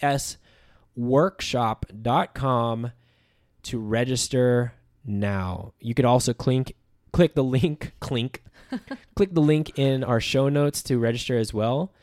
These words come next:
Speaker 1: And, uh, yeah, are you excited about this?
Speaker 2: Oh, yeah. This is gonna be fun.
Speaker 1: Super exciting to work with all of you, to see all of your faces,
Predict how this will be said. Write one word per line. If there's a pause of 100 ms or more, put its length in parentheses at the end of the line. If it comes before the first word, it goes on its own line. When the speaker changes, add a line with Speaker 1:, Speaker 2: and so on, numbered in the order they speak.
(460)
Speaker 1:
And,
uh, (400)
yeah, (500)
are
you
excited
about
this? (140)
Speaker 2:
Oh,
yeah.
This
is
gonna
be
fun. (420)
Speaker 1:
Super
exciting
to
work
with
all
of
you,
to
see
all
of
your
faces,